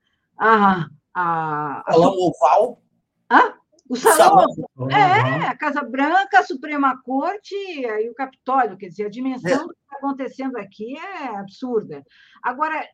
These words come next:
Speaker 1: nessa, nessa situação toda, como fica, como deveria ficar o ministro da Defesa, José Múcio? Ele tem condição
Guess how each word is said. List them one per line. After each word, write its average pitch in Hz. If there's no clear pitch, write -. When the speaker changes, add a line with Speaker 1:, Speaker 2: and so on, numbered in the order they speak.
Speaker 1:
nessa, 349
nessa 285
situação 269
toda, 196
como 403
fica, 302
como 294
deveria 277
ficar 254
o 285
ministro 262
da -
Defesa, 240
José 220
Múcio? 190
Ele 285
tem 294
condição 269